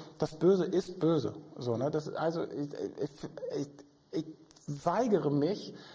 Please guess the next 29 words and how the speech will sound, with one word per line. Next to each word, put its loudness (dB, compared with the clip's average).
in 2
bestimmten 4
Situationen 2
zu -2
sagen, 2
aber 2
irgendwie 4
auf 2
verschlungenen 2
Wegen 2
ist -2
das 0
irgendwie 4
doch 2
Ausdruck 4
von -2
Gottes 0
gutem 0
Willen. 2
Es -6
gibt -4
Geschichten, -2
es -4
gibt -4
Dinge, 2
die 2
sind -2
so 4
schrecklich, -4